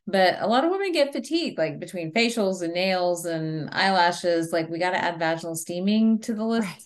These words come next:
Speaker 1: too. Like, really, who has time for this, especially if you have kids? So
Speaker 2: Mm-hmm.
Speaker 1: again, um, I think it's an interesting idea. I think it brings attention to our second brain. I think it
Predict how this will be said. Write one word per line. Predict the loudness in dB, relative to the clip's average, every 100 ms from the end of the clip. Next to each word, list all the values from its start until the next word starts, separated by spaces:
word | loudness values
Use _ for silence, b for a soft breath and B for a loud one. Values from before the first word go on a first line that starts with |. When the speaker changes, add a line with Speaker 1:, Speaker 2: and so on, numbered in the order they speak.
| -4
Speaker 1:
too. | 0 2 2
Like, | 2 0 -2
really, | -4 -2 0 0
who | 0
has | 0 -2
time | -2 0
for | 0
this, | -2 -2 -4
especially | -4 -4 -2
if | -2
you | 0
have | -2
kids? | 0 2 2 0 -10 b b b
So | 0 4 4
Speaker 2:
Mm-hmm. | 6
Speaker 1:
again, | 6 6 4 0
um, | 0 2 0 -2
I | -4
think | -2 0 0
it's | 0
an | -2
interesting | -2 -2 0 -2 -2 -2 0
idea. | -2 0 0 2 0
I | -2
think | -2 -4
it | -2
brings | 0 2 0
attention | -2 -4 -6 -4 -2 0 -2 -6 B B _
to | -2 2
our | 2
second | 2 0 0 -2
brain. | 0 0 0 -4 -6 -8 b b _
I | -4
think | 0 0 2 4
it | 6 6 4